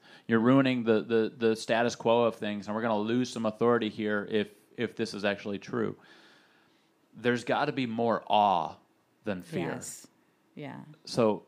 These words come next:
Speaker 1: I don't care if it's fifty-one percent awe of what God is doing
Speaker 2: <laughs>
Speaker 1: and forty-nine percent fear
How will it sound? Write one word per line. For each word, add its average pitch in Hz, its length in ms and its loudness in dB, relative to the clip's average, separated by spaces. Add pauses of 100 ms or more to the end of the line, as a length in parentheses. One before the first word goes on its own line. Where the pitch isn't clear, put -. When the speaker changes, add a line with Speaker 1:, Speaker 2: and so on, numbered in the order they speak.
(240)
Speaker 1:
I 107 80 -2
don't 123 140 2
care 120 180 2
if 107 80 -4
it's 101 140 -2
fifty-one 117 600 4
percent 107 380 -6
awe 104 500 2
of 104 180 -4
what 104 180 0
God 95 220 0
is 92 120 -6
doing 95 380 0
Speaker 2:
<laughs> 104 40 -2
Speaker 1:
and 104 160 -4
forty-nine 104 600 2
percent 95 380 -6
fear 98 460 -2